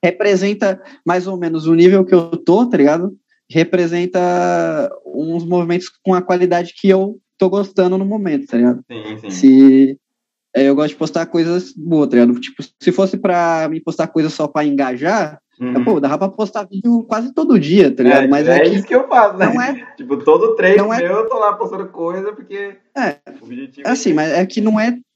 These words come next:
Speaker 1: tanto o meu foco, mas eu, mas assim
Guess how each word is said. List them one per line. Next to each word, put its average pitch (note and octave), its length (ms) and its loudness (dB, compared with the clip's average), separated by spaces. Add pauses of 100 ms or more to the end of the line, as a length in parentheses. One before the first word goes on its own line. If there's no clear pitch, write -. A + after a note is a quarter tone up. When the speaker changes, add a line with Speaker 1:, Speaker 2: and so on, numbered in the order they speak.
(180)
Speaker 1:
tanto A3 760 2
o D4 60 -2
meu D4+ 180 -4
foco, A3 480 -2
mas C#3 220 -2
eu, F3 340 -2 (840)
mas E3 180 -2
assim E3 460 0